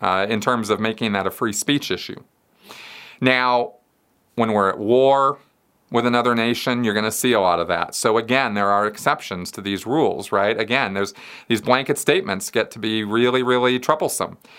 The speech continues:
And this is why we have to take these deplatformed content creators or individuals on a case-by-case basis and look at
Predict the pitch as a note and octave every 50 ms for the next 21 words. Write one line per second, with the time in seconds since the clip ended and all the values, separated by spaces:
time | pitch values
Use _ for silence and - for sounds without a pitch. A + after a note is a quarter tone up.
0 | - - - - A#2+ A#2+ C3 D#3 D3+ - F3 D3+ - C#3+ C#3 D#3 F3 F#3+ G3 D3
1 | A#2 A2 A2+ B2 B2+ A#2+ A#2 C3 C3 C3 C3+ - - - - - - A#2+ A2+ A2
2 | A2 G#2+ - A#2+ A2+ A2 G#2+ G#2 - - A#2+ A#2+ B2 C3 - - B2+ B2+ C3+ C#3
3 | - - - A2+ G#2 G2+ G2+ G#2 G#2 - - - - - - - - - - -
4 | _ _ _ - - F3 F#3 G#3 G3+ - D3+ B2 B2+ - - A#2+ G#2 G2 G2 G2
5 | F#2+ G2 G2+ G#2 G2+ - - - - A2 G#2+ G#2 G#2 G#2+ G#2+ A2+ B2+ C3 B2+ A2
6 | D3 E3 D3 C3 B2+ G#2+ G2 F#2 F#2+ F#2+ G2 - B2 B2 A2 A#2 A2+ - - B2+
7 | B2+ B2+ - - - G#2 G2 - - - C3+ D3 D3 D3 - - G2 F2+ F#2+ -
8 | - G#2 - - B2 G#2+ G#2 G#2+ C3+ D3+ D#3 - B2+ G#2+ G2+ G2+ G#2 -